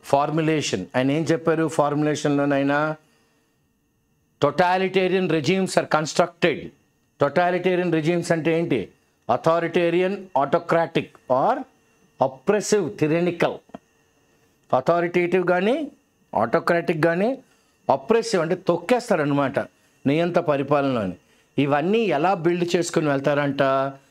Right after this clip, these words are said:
Through a mixture of rebellious emotions. అంటే ఎమోషన్స్ ఎలా ఉంటాయి? తిరుగుబాటులో ఉంటాయి అన్నమాట ఎమోషన్స్ అన్నీ. And reactionary social ideas. రియాక్షనరీ అంటే టోటల్గా కాంట్రాస్ట్.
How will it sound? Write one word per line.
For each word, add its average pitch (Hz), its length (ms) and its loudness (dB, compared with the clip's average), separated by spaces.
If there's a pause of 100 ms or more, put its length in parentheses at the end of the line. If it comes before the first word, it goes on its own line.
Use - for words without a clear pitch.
(280)
Through 160 240 2
a 131 140 -4
mixture 196 400 0
of 151 320 2 (560)
rebellious 175 680 0
emotions. 139 760 -4 (720)
అంటే 190 420 0
ఎమోషన్స్ 180 500 0
ఎలా 175 160 2
ఉంటాయి? 185 320 0
తిరుగుబాటులో 190 680 0
ఉంటాయి 147 280 -2
అన్నమాట 117 340 -2
ఎమోషన్స్ 127 480 -2
అన్నీ. 101 200 -4 (600)
And 226 140 0
reactionary 185 840 0
social 139 360 0
ideas. 107 220 0 (1500)
రియాక్షనరీ 175 640 0
అంటే 170 120 0 (180)
టోటల్గా 196 420 0 (100)
కాంట్రాస్ట్. 156 500 -2